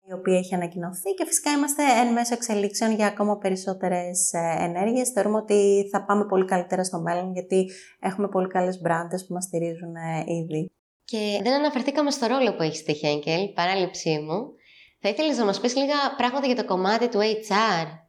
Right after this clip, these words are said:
Speaker 2: το πώς είστε συντονισμένοι;
Speaker 1: Στο H R, α, το κομμάτι μου, το οποίο το υπηρετώ τα τελευταία είκοσι χρόνια, λόγω σπουδών αλλά και λόγω προσωπικού ενδιαφέροντος, που έχει να κάνει με τους ανθρώπους. Αυτή τη στιγμή στην Ελλάδα έχουμε τρία άτομα και κάποια άλλα άτομα που μας υποστηρίζουν στην Κύπρο.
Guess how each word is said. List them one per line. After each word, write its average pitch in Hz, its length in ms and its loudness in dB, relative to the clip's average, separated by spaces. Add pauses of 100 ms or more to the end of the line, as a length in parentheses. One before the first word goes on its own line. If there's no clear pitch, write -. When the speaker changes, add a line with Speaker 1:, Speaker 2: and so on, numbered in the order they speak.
(100)
Speaker 2:
το 180 100 -2
πώς 190 200 -2
είστε 214 300 0
συντονισμένοι; 180 1120 -2 (240)
Speaker 1:
Στο - 200 -2
H 226 200 2 (320)
R, 254 40 2
α, 240 140 8 (600)
το 196 100 2
κομμάτι 190 560 4
μου, 269 140 2
το 233 80 2
οποίο 220 200 0
το 226 100 0
υπηρετώ 208 260 2
τα 208 40 2
τελευταία 202 360 2
είκοσι 202 280 0
χρόνια, 196 520 0 (340)
λόγω 190 140 -2
σπουδών 190 320 -4
αλλά 185 240 -2
και 170 160 -4
λόγω 185 200 0
προσωπικού 190 440 -6
ενδιαφέροντος, 180 1160 -2
που 175 80 -10
έχει 180 180 -4
να 180 80 0
κάνει 180 200 -6
με 185 80 -6
τους 190 160 -12
ανθρώπους. 175 840 -4 (520)
Αυτή 196 260 -2
τη 226 80 -4
στιγμή 226 180 2
στην 226 160 -2
Ελλάδα 190 280 2
έχουμε 190 440 -4
τρία 180 260 0
άτομα 233 460 -2
και 190 200 -6
κάποια 180 440 -4
άλλα 175 200 -2
άτομα 180 280 -4
που - 60 -12
μας 180 120 -10
υποστηρίζουν 180 520 -8
στην - 220 -10
Κύπρο. 170 420 -2